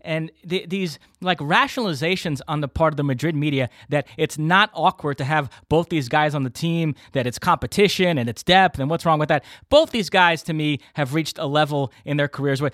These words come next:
they should not be competing in training every day to find out whether they're gonna play that weekend. And to me, what they're gonna end up doing here is that goofy rotation where, uh, Courtois is gonna play the league games and Navas is gonna play the Champions League or something like that. It's what they did a few years back with Diego Lopez and Casillas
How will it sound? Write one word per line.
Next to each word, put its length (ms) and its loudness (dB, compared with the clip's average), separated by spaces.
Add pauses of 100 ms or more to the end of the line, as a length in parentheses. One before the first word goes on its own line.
(120)
they 100 0
should 160 -2
not 180 2
be 100 -2
competing 540 -4
in 100 -4
training 420 -2
every 180 -2
day 80 2
to 60 -2
find 220 0
out 100 0
whether 140 0
they're 80 -2
gonna 120 0
play 280 0
that 180 -2
weekend. 400 -2 (240)
And 320 -2
to 100 -2
me, 140 4
what 140 2
they're 100 0
gonna 140 2
end 80 4
up 120 0
doing 240 0
here 300 2 (360)
is 120 -2
that 220 -2
goofy 280 2
rotation 720 -2 (200)
where, 360 2 (220)
uh, 240 0
Courtois 560 4
is 120 0
gonna 140 -2
play 160 0
the 120 -2
league 200 -2
games 440 0 (160)
and 120 -2
Navas 300 2
is 40 -10
gonna 140 -6
play 140 -2
the 80 -4
Champions 340 -2
League 100 -2
or 40 -2
something 180 -2
like 120 -2
that. 120 2
It's 120 -4
what 100 0
they 80 -2
did 100 -2
a 60 2
few 160 -2
years 140 -2
back 220 2
with 120 -4
Diego 260 0
Lopez 380 0
and 120 -2
Casillas 580 2